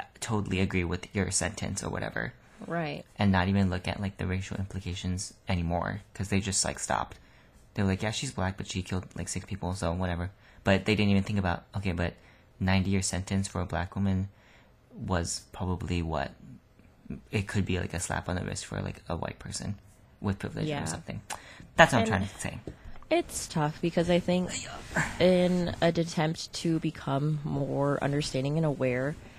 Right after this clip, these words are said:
Speaker 2: I think a lot of people are realizing that the law is not black and white. Like, yes, there are, like, very stern, hard, s-,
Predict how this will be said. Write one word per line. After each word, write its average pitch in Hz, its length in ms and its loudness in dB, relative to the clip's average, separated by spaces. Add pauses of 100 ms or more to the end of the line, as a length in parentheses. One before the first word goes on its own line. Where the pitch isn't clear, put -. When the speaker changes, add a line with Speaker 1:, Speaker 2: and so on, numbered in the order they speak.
(160)
Speaker 2:
I 156 80 4
think 165 160 4
a 165 40 6
lot 151 140 6
of 151 80 2
people 175 220 0
are 175 80 6
realizing 160 520 2
that 180 120 0
the 170 80 2
law 143 240 4
is 202 160 2
not 131 200 0
black - 200 0
and 113 140 -4
white. 80 320 -2
Like, 143 220 2
yes, 165 520 2
there 160 260 4
are, 143 80 4
like, 135 220 -2 (380)
very 151 280 8
stern, 139 440 2
hard, 127 420 2
s-, - 220 -8